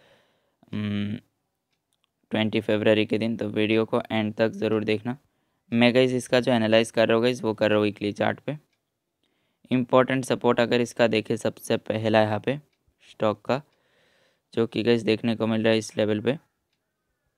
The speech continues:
थर्टी पॉइंट फिफ्टी फ़ाइव पे गाइस इसका सबसे पहला काफ़ी स्ट्रॉन्ग यहाँ पे वीकली चार्ट पे सपोर्ट देखने को मिल रहा है। और नेक्स्ट देखें,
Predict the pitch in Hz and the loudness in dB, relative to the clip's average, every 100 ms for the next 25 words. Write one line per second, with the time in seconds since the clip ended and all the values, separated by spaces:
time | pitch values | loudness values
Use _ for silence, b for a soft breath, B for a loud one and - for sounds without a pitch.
0 | _ _ _ _ _ _ - 110 117 123 | _ _ _ _ _ _ 0 2 2 -2
1 | - 113 120 127 - _ _ _ _ 110 | 0 2 2 -2 -10 _ _ _ _ -8
2 | - 120 117 113 - 120 113 123 110 - | -2 -2 2 2 2 0 0 0 -4 -8
3 | 113 - 110 - 117 - 107 113 110 113 | -6 -6 -8 -6 -4 -4 -4 -2 0 0
4 | 107 113 - - 107 107 110 101 107 104 | -2 -6 -10 -8 -6 -6 -6 -4 -4 -4
5 | 110 101 104 98 107 - 107 110 107 104 | -8 -6 -6 -6 -8 -8 -4 -2 -2 -4
6 | 104 110 107 110 110 110 147 _ _ _ | -6 -8 -4 -4 -4 -6 -8 _ _ _
7 | _ _ _ _ _ _ _ _ _ 117 | _ _ _ _ _ _ _ _ _ 4
8 | 117 113 113 - 113 107 110 131 | 4 2 -2 -6 -6 -4 -4 -6